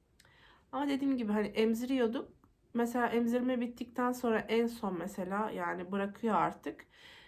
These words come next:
Teklif ediyordum hani sıkıyordum mesela tutmaya çalışıyordu. O bile hani bir iletişim.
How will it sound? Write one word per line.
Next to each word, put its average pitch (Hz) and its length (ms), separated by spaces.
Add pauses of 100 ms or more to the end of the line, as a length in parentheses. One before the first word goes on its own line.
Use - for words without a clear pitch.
(160)
Teklif 320 340
ediyordum 185 400
hani 135 120
sıkıyordum 196 600
mesela 202 420
tutmaya 233 400
çalışıyordu. 202 640
O 226 220
bile 226 160
hani 214 400 (460)
bir 226 160
iletişim. 214 680